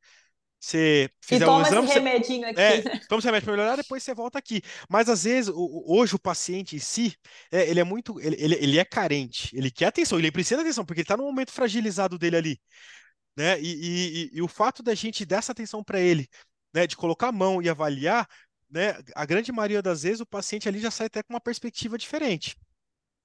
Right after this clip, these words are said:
Speaker 1: né,
Speaker 2: É.
Speaker 1: em relação à dor, porque às vezes a dor dele pode ser de característica, de característica física, ou até às vezes, às, às vezes de forma emocional. E o fato de a gente sab-, saber acolher ele,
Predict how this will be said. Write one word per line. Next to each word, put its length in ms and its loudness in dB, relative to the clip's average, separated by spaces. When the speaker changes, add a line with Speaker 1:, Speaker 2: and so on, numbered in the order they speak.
Speaker 1:
né, 320 2
Speaker 2:
É. 40 -10
Speaker 1:
em 80 -6
relação 460 0
à 80 2
dor, 440 0
porque 200 -4
às 120 0
vezes 140 -2
a 100 -2
dor 180 -4
dele 220 -2
pode 300 -6
ser 140 -10
de 60 -12
característica, 720 -6
de 140 -20
característica 480 -8
física, 340 -12
ou 40 -6
até 100 -4
às 100 -6
vezes, 180 -8
às, 240 -8
às 160 -14
vezes 140 -10
de 80 -10
forma 260 -8
emocional. 520 -6
E 40 0
o 40 -4
fato 240 -2
de 60 -4
a 40 -4
gente 180 -8
sab-, 340 -6
saber 300 -6
acolher 360 -2
ele, 360 0